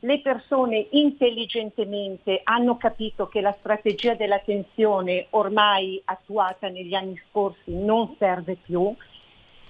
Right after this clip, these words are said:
quindi non si sono fatti, eh, intimidire o fatti ingannare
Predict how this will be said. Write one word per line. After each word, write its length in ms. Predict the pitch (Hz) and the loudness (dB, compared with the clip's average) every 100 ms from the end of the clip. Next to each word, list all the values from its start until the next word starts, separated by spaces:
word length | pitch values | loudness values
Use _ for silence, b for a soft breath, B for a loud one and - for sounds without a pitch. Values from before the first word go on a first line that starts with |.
| - | -6
quindi 380 | - 320 269 233 | 2 4 4 0
non 260 | 247 294 285 | 2 2 0
si 160 | 269 - | -6 -2
sono 380 | 277 240 220 - | -2 0 -2 -2
fatti, 480 | 233 214 214 208 208 | 0 0 -2 -12 -8
eh, 560 | 240 214 202 196 196 208 | -4 -2 -2 -4 -6 -2
intimidire 760 | 247 254 254 226 226 190 226 220 | 2 2 0 -4 -4 -2 2 2
o 140 | 196 196 | 2 2
fatti 400 | 226 214 - 202 | 2 2 -4 -6
ingannare 960 | 226 208 196 190 185 170 160 185 247 | -6 -4 -4 -2 -2 -2 -2 -4 -6